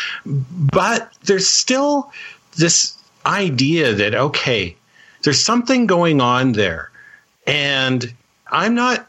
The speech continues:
so sure that you're maybe off on the point about some sort of gradual disclosure. Like, you,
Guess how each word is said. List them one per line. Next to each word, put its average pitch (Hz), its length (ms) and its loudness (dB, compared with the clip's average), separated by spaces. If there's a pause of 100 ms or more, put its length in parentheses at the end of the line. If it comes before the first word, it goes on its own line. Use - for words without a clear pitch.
so - 440 0
sure 180 420 0
that 151 180 0
you're 139 200 2
maybe 135 880 2 (760)
off 143 520 -2 (440)
on 127 200 2
the 117 100 0
point 151 420 0
about 120 360 -2
some 131 260 0
sort 131 340 2
of 110 360 0 (420)
gradual 131 500 0
disclosure. 120 720 0
Like, 104 260 -2
you, 131 160 0